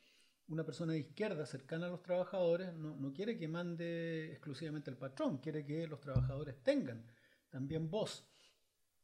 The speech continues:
Y eso en, en la sociedad toda, en el Estado, se consigue con mecanismos de democracia directa. Que las personas puedan proponer leyes, que puedan derogar leyes, que pueda, eh,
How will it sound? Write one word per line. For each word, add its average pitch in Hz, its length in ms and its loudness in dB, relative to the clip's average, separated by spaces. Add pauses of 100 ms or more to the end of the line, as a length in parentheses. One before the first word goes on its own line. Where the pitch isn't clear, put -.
(360)
Y 151 160 2
eso 202 460 4
en, 170 300 2
en 147 200 0
la 143 120 0
sociedad 151 380 -4
toda, 165 280 4
en 135 80 0
el 135 100 -4
Estado, 175 420 2
se 151 140 -8
consigue 170 440 -4
con 175 160 0
mecanismos 160 460 -2
de 160 60 0
democracia 139 420 -2
directa. 139 460 0 (420)
Que - 80 -4
las 139 100 -2
personas 180 420 -2
puedan 165 260 4
proponer 147 520 2
leyes, 139 360 -2
que 139 100 -8
puedan 135 240 -2
derogar 135 380 2
leyes, 139 360 -2
que 143 120 -6
pueda, 151 480 -2 (320)
eh, 127 560 -4